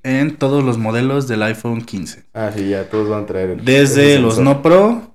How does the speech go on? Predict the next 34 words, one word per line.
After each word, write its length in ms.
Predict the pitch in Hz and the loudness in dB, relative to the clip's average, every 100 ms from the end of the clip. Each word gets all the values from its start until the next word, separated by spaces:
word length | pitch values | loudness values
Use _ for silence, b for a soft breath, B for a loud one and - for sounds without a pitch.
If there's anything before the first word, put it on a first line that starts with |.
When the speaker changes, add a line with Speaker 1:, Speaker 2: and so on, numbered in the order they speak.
| - | -4
Speaker 1:
hasta, 680 | 123 139 143 143 143 151 - | 0 0 0 0 2 0 -2
eh, 680 | 117 107 104 101 101 98 101 | -4 -2 -2 -2 -2 -4 -2
bueno, 380 | 123 110 - - | -2 -2 -4 -8
obviamente 480 | 120 117 117 117 117 | -4 0 0 0 -2
el, 340 | 107 95 85 | -4 -4 -6
los 180 | 95 95 | -8 -8
Pro 300 | - 120 120 117 | -6 -2 0 -2
y 60 | |
el 120 | 104 | -4
Pro 160 | - 110 | -4 -2
Max 300 | 117 117 113 | 0 -2 -2
van 160 | 110 107 | -4 -4
a 100 | 104 | -4
traer 240 | 101 104 | -4 -4
una 240 | 104 98 | -4 -6
cámara 600 | 104 104 98 98 92 - - | -6 -4 -4 -4 -6 -10 -14
más 520 | 104 113 110 107 117 | -8 -2 0 -2 -2
amplia. 440 | 113 117 139 170 - | -2 -2 0 0 -2
Speaker 2:
Se 140 | - | -4
rumorea 520 | 107 110 107 113 113 | -2 0 2 2 2
por 120 | 113 | 2
ahí 60 | 110 | 2
Speaker 1:
Se 220 | 110 147 | 6 6
rumorea 520 | 143 147 151 156 208 247 | 6 6 6 6 8 6
Speaker 2:
ocho 60 | - | 6
K. 40 | |
Speaker 1:
por 140 | 175 | 6
ahí, 460 | 139 135 165 220 233 - - - - | 8 6 4 2 -6 -16 -20 -20 -14
bueno, 320 | 143 156 156 147 | 0 4 6 6
rumores 380 | 165 202 254 | 6 8 6
con 180 | 254 147 | 6 4
la 140 | 117 120 | 4 2
cámara. 480 | 117 104 95 95 _ _ _ _ - - | 0 0 -4 -8 _ _ _ _ -20 -4
Eh, 840 | 127 127 127 123 123 123 120 120 | 2 4 4 2 2 0 0 -2